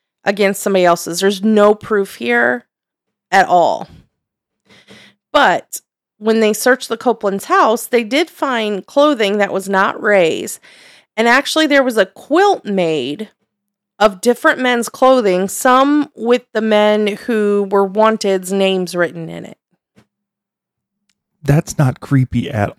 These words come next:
Speaker 2: all.
Speaker 1: Right? It was a murder quilt.
Speaker 2: God, I bet you that would make some money at an auction.
Speaker 1: Right. Police kept searching and began a search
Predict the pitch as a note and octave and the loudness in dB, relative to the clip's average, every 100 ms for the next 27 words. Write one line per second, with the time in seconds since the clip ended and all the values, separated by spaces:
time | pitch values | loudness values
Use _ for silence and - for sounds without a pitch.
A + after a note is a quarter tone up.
0 | - B2 B2+ A2+ - - - _ _ F#3+ | -2 2 2 2 -2 -6 -12 _ _ -4
1 | F#3 F3+ C4 A#3+ - - - - - G3 | -2 -2 -4 -8 -16 -20 -20 -20 -18 -12
2 | F3 E3 E3+ A3 - _ - E3 - _ | -10 -8 -6 -6 -8 _ -14 -12 -14 _
3 | - - _ _ _ _ _ _ - C3+ | -20 -20 _ _ _ _ _ _ -2 0
4 | C3+ F3 - A2+ B2+ A2 A2 - G2+ G2 | 2 2 0 0 -2 0 0 0 -2 0
5 | A2 G#2 F#2+ - G2 - - - - - | 0 0 -4 -4 -6 -6 -10 -12 -14 -18
6 | _ _ F3+ F3 F3 F#3 - - - - | _ _ -6 -2 -2 -4 -10 -20 -20 -20
7 | _ _ _ _ _ _ _ _ _ _ | _ _ _ _ _ _ _ _ _ _
8 | _ C#4+ D#4 - D#4+ D#4 - A3 G3 - | _ 0 0 0 0 0 0 0 0 -2
9 | B3+ D4+ - - _ A3+ G#3+ G3 G#3 G#3 | -4 -4 -8 -20 _ -6 -6 -4 -2 0
10 | A3+ A3 - G#3 A3+ - | 0 -2 0 2 2 -2